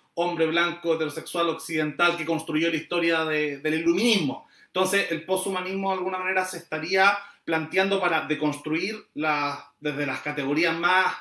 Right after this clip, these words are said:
eh, metafísicas, si se quiere, em, toda esta estructura y pensar de nuevo sin, con otra estructura metafísica o, o ametafísica, que sería la posmodernidad. Y ahí, a, a, había autores súper recientes, un, el iraní, siempre se me olvida el nombre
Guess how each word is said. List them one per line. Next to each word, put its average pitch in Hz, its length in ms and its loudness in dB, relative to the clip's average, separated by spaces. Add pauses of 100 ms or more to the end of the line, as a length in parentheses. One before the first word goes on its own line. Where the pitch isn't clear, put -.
eh, 151 140 -2
metafísicas, 185 680 -2
si 156 80 -8
se 160 120 -6
quiere, 190 400 -2 (300)
em, 160 500 -2 (200)
toda 202 180 2
esta 208 140 2
estructura 226 720 0 (160)
y 190 120 -10
pensar 180 480 2
de 190 80 0
nuevo 196 260 0
sin, 214 420 -6
con 180 140 -4
otra 226 160 0
estructura 190 360 -2
metafísica 180 640 -2
o, - 140 2
o 147 200 2
ametafísica, 185 720 0
que 160 80 -6
sería 160 200 -2
la 165 120 -2
posmodernidad. 156 520 -4 (360)
Y 160 100 0
ahí, 220 380 2
a, 165 80 -8
a, - 500 -10
había 196 200 2
autores 208 440 0 (260)
súper 202 300 -6
recientes, 190 640 -2 (160)
un, 170 160 -12
el 147 180 -4
iraní, 143 260 -2
siempre 151 260 -10
se 160 60 -14
me 156 60 -8
olvida 151 200 -6
el 147 100 -6
nombre 123 340 -6